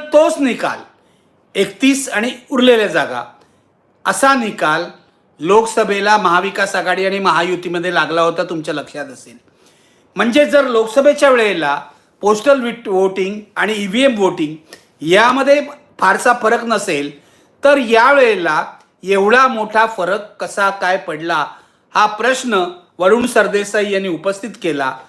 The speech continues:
आणि ज्यामध्ये दम आहे त्याचं उत्तर निवडणूक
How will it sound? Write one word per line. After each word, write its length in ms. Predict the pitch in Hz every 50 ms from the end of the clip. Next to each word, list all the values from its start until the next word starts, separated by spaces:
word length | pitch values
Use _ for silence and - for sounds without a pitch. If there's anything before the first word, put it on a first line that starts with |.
| _ _ _ _ _
आणि 200 | 156 165 180 175
ज्यामध्ये 600 | 147 156 170 175 180 185 190 180 170 170 180 185 165
दम 360 | 143 135 139 151 156 151 147
आहे 260 | 139 135 131 120 104 - _ _ _ _ _ _ _ _ _ _
त्याचं 300 | 170 160 165 165 - 208
उत्तर 520 | 190 190 - - - - 226 233 247 262 - - - - _ _ _ _ _ _ _ _ _
निवडणूक 920 | 131 135 151 165 185 202 220 233 220 220 233 247 247 - - - - -